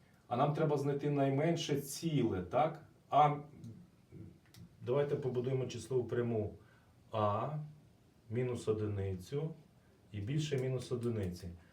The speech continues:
А найменше ціле яке? Нуль не в-, мінус одиниця не включається, а слідуюче буде нуль, так? Значить, відповідь наша така.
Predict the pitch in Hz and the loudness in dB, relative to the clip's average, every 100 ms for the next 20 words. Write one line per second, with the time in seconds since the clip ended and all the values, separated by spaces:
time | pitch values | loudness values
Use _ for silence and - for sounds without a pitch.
0 | - - - 120 117 127 135 160 156 - | -20 -20 -12 -4 2 4 4 2 0 -2
1 | - - 143 131 127 123 127 104 117 143 | -4 -4 2 6 8 6 2 2 4 2
2 | 135 127 - 117 120 120 135 131 135 123 | 2 0 -4 -6 -4 0 2 2 2 2
3 | 135 131 131 120 120 - 156 147 135 117 | 2 0 -2 -2 -4 -2 0 0 -2 -4
4 | - 143 139 - 120 127 120 120 95 87 | -4 -4 -4 -4 -2 -2 0 0 -2 -4
5 | - 165 - - - - - - - 117 | -6 -8 -10 -18 -20 -20 -20 -20 -8 -6
6 | 120 - - 101 147 165 139 127 135 - | -6 -10 -12 -2 0 2 0 0 -2 -2
7 | - - - 95 90 | -6 -6 -4 -4 -4